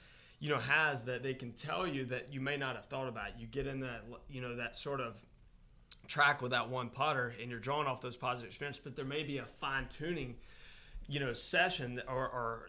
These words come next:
there may be, you know, whether it's to do with the length, the specs, the stroke, the mental aspect of it, whatever it is, that, that somebody else may be able to, to continue to build on. And, you know, some change is good, and, and others is, you know, you just,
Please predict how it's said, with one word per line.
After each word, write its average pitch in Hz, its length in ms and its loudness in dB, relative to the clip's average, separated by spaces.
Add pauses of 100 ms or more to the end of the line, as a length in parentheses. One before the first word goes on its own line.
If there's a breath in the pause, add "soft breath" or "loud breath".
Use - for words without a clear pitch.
(120)
there 127 100 -2
may 123 160 0
be, 117 320 -4
you 131 100 -6
know, 120 120 -2
whether 127 280 -2
it's 113 140 -6
to 120 120 -10
do 123 220 -4
with 117 200 -6
the 110 80 -10
length, 123 420 -2
the 113 80 -10
specs, 135 560 0
the 110 180 -8
stroke, 127 460 0
the 117 80 -4
mental 131 340 2
aspect 113 520 -2
of 120 100 -4
it, 117 160 -6
whatever 156 400 0
it 113 80 -10
is, 131 460 -6 (340 soft breath)
that, 135 280 2
that 127 180 -2
somebody 135 320 0
else 127 320 -2
may 131 180 0
be 127 140 -2
able 120 180 -2
to, 113 200 -4 (220)
to - 100 -10
continue 143 600 -4
to 120 100 -6
build 139 380 2
on. 117 200 -4
And, 117 120 -8 (300 soft breath)
you 190 80 -4
know, 151 100 4
some 147 260 2
change 139 380 -2
is 117 160 -4
good, 147 320 0
and, 120 320 -6 (100)
and 123 140 -4
others 143 400 2
is, 120 420 -4
you 131 200 -4
know, 135 160 0
you 131 200 -2
just, 127 460 -4